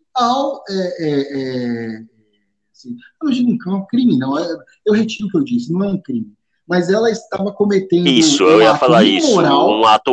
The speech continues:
Speaker 1: né? Não era um ato
Speaker 2: antiético.
Speaker 1: ilegal. Exato, era um ato, ela estava cometendo um ato imoral para imunizar uma pessoa que seria alvo de uma investigação.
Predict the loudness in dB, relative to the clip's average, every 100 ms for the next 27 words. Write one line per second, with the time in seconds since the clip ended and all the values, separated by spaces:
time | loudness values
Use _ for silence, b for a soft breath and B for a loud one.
0 | 4 4 2 2 2 2 0 -2 -2 -4
1 | -8 -14 -16 _ _ _ _ -14 -12 -16
2 | -20 _ -8 _ -20 -20 -20 _ -6 -6
3 | -8 _ _ _ _ _ _ _ _ _
4 | _ -6 -2 -4 -4 -2 -2 -2 -2 -4
5 | -4 -4 -2 -2 0 0 0 0 -2 -4
6 | -10 -8 -8 -2 0 0 0 -2 -4 B
7 | B B -4 0 2 2 2 2 2 2
8 | 2 2 0 2 0 0 -2 0 -2 0
9 | -2 -2 -2 0 0 0 0 0 -2 -2
10 | -4 -4 -4 -6 -6 -8 -8